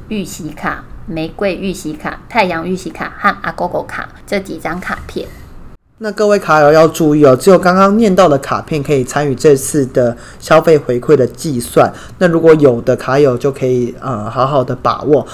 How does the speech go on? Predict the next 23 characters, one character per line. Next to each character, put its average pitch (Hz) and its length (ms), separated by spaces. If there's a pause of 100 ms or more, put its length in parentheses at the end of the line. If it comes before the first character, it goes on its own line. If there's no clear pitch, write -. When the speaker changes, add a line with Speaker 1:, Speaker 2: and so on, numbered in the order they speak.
(120)
Speaker 2:
那 220 80
没 196 140
有 175 100
的 135 120
卡 127 280
友 139 180
也 120 140
没 123 160
关 151 240
系， 156 180
赶 135 200
快 165 120
申 151 340
办， 139 220
我 110 40
们 120 140
可 170 120
以 151 60
参 147 200
加 143 140
第 160 220
二 151 100
波 135 320